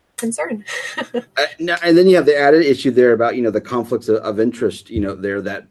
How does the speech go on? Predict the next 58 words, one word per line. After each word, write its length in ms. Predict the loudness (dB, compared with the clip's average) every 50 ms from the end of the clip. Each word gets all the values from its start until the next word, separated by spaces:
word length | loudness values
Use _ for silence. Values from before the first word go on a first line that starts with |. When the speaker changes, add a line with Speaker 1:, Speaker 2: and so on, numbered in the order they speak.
| _ -2
Speaker 2:
Pearson 540 | 0 2 2 2 0 -2 -4 -4 -4 -4
wants 300 | -4 -4 -4 -4 -6 -10
to 120 | -10 -10 -10
sell 240 | -6 -4 -2 -2 -2
a 40 |
product 300 | -2 -4 -2 -2 -2 0
very 220 | 4 4 4 4 4
similar. 380 | 2 0 0 2 2 0 0 -4
I 140 | -10 -10 -2
used 200 | 0 0 2 2
to 60 | 4
work 200 | 2 2 2 2
in 100 | -2 -2
a, 120 | -2 -2 -4
um, 420 | -4 -6 -4 -4 -4 -4 -6 -8
um, 380 | -10 -10 -10 -8 -10 -10 -10 -10
uh, 180 | -10 -10 -8 -6
a 40 | -4
mental 220 | -2 -2 0 0 0
health, 280 | -2 -4 -4 -6 -10 -10
uh, 320 | -10 -8 -8 -8 -10 -8 -8
um, 140 | -8 -8 -4
inpatient 460 | -2 -2 -2 -2 -2 -4 -4 -6 -8 -4
unit 320 | -4 -2 -2 -4 -8 _ _ _ _ _ -2
a 40 | 0
long, 220 | 0 2 2 0
long, 140 | 0 0 0
long 160 | -2 -2 -4
time 240 | -4 -4 -2 -2 -2
ago. 160 | 0 -2 -2
And 100 | -2 0
we 80 | 0 2
had 100 | 2 2
all 120 | 2 2
these 260 | 0 -2 -4 -4 -8
pharmaceutical 600 | -6 -4 -2 -2 -2 -2 0 0 0 2 2 0 0
reps 240 | 0 -2 -4 -6
that 120 | -12 -12 -12
would 100 | -12 _
come 220 | -8 -6 -4 -2
in 180 | -2 -2 0 -2
and 80 | -2
give, 180 | 0 0 -2 -2 -4 _ _ _ _ -2
you 80 | -2 -2
know, 40 |
Paxil 460 | -2 -2 -4 -4 -4 -2 0 -2 0 0
balloons 500 | 0 0 0 0 2 2 0 -2 -2 -4
and 220 | -6 -6 -6 -4
pillows, 320 | -4 -2 0 0 0 0
whatever. 260 | 0 0 0 0 0 2
I 40 |
mean, 80 | 4 4
they're 120 | 4 2
trying 220 | 2 2 0 0 0
to 80 | 0
sell 400 | -4 -4 -2 -2 0 0 0 -2 -4
a 80 | -8
product, 640 | -8 _ -8 -6 -4 -4 -4 -6 -8 -12 _ _